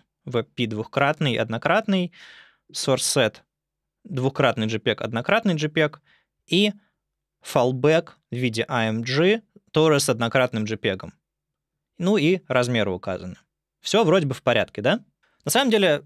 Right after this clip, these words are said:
всё довольно-таки неплохо сделано. Ну, то есть мы можем долго дискутировать, может быть, хватило бы обычного J peg, не обязательно V P добавлять. Да, знаете, ходят и такие разговоры. Ссылку на статью дам. Но тут другой вопрос. Мне кажется, разметка избыточная.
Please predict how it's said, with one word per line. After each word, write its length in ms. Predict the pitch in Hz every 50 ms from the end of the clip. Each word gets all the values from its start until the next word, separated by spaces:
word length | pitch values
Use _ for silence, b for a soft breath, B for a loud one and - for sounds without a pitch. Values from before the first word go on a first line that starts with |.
| _ _ _ _
всё 300 | - - - 190 214 190 -
довольно-таки 400 | 147 143 160 180 156 - - 139
неплохо 380 | 131 113 - 139 123 - 117
сделано. 440 | - - - 113 92 - - - _ _ _ _ _ _ -
Ну, 180 | 160 208 196
то 140 | - - 190
есть 160 | 165 - -
мы 140 | 165 180 175
можем 280 | 170 175 165 147 151 135
долго 260 | 143 175 156 120 127
дискутировать, 680 | 120 120 - - 147 139 - 151 127 110 107 104 - -
может 320 | 127 123 135 135 127 120
быть, 160 | 110 123 -
хватило 380 | - - 135 135 - - 135 117
бы 160 | 113 120 113
обычного 500 | 104 104 147 247 285 - - 190 165 160
J 160 | 143 135 139
peg, 340 | 135 - 143 139 131 123 120
не 120 | 113 113 113
обязательно 400 | 110 117 127 120 110 - 107 101
V 100 | 107 101
P 300 | - _ - 156 196 190
добавлять. 440 | 180 160 165 156 151 147 127 123
Да, 200 | 113 143 131 113
знаете, 340 | 104 - 120 143 175 - 123
ходят 280 | 107 - 160 131 123 -
и 40 | 117
такие 240 | 123 - - 135
разговоры. 460 | 110 113 113 113 107 104 95 - - -
Ссылку 360 | - - - - 151 143 - 127
на 80 | 117
статью 340 | - - 120 117 - - 120
дам. 220 | 113 98 80 - _ B B B B B B B B
Но 240 | 127 143 165 170 - -
тут 160 | - 214 175
другой 280 | 135 160 175 165 165 127
вопрос. 420 | - - - 95 - - - - _ B B B B B B B
Мне 240 | - 135 160 214 226
кажется, 320 | - 208 190 170 - 170 151
разметка 480 | 147 143 139 156 185 175 - - 127
избыточная. 640 | 117 107 117 120 117 - - - - 107 - - _